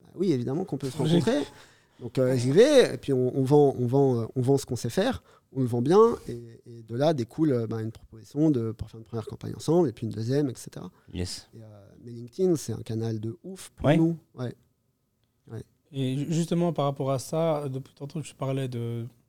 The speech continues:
Speaker 2: de campagnes comme ça. C'est la première fois que tu parles de récurrence.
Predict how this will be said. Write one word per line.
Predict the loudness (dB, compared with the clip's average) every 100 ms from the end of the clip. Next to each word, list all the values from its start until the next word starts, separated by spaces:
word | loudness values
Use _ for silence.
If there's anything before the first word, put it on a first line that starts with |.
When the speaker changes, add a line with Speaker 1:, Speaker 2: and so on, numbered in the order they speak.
| _ _ _ _
Speaker 2:
de | -6
campagnes | -2 -2 -2 -2
comme | -4
ça. | -2 -2
C'est | -2
la | -4
première | -4 -4 -4
fois | -6
que |
tu | -4
parles | -2
de | 0
récurrence. | -2 -2 0 0 -2 -10